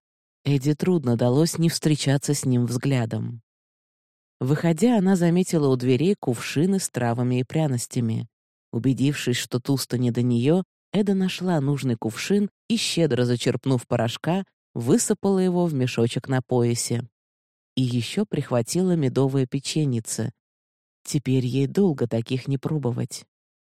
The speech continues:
Остаток дня она провела, как положено, прилежной красной деве, собирающейся в дальний путь.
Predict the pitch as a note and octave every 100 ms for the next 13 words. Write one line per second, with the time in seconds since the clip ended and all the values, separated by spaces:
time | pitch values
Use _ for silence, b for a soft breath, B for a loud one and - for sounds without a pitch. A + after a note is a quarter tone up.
0 | _ _ _ _ _ _ - D3+ A#3+ B3+
1 | E3+ C#3+ E3+ A3 E3 E3+ D#3+ D3 C#3 E3+
2 | D3 C3 - A#2 C#3+ G3+ G3 F3 - C3
3 | A#2+ C#3+ D3 D3 B2 A#2+ - C3+ C#3+ E3+
4 | D#3+ A#2+ A2+ _ _ - - A#2+ A2+ A2+
5 | C#3 - C#3+ - C3 B2 A2+ A#2+ B2 -
6 | A#2+ - -